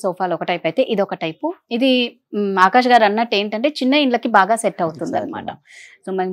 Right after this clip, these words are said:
Speaker 1: చిన్న ఇల్లు, మాకు హాల్ ఎల్ షేప్ లో ఉంది, ఎలా అండి అనుకున్న వాళ్ళకి ఈ సోఫా సూపర్ గా కంఫర్ట్ అవుతుంది. ఇందులో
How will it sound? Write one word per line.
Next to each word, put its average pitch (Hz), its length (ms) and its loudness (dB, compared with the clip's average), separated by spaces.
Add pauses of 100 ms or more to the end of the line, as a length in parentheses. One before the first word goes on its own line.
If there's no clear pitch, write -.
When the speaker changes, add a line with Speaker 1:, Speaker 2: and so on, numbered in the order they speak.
Speaker 1:
చిన్న 196 220 -4 (120)
ఇల్లు, 185 160 -2 (120)
మాకు 185 220 -10
హాల్ 180 280 2
ఎల్ 170 160 0
షేప్ 196 220 -4
లో 185 60 0 (100)
ఉంది, 170 200 -4 (180)
ఎలా 175 120 0 (120)
అండి 180 200 -4
అనుకున్న 165 300 -6
వాళ్ళకి 175 280 -2
ఈ - 80 -8
సోఫా 185 300 -8
సూపర్ - 460 -4
గా 254 40 4 (120)
కంఫర్ట్ 180 380 -4
అవుతుంది. 180 340 -6 (340)
ఇందులో 196 180 2